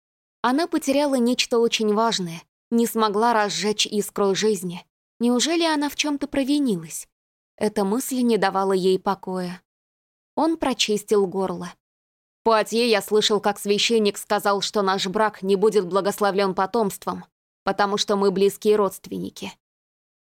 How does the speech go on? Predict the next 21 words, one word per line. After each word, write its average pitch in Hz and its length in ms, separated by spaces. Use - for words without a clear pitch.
А 220 120
Леонора 220 480
бросила 208 460
на 202 80
него 196 280
горький 190 420
взгляд. 175 480
"Священники 269 680
часто 262 400
говорят 208 460
то, 214 100
что 214 220
думают, 208 380
как 208 200
обычные 214 520
люди, 190 320
а 208 100
не 202 120
по 208 140
воле 202 240
Господа. 196 480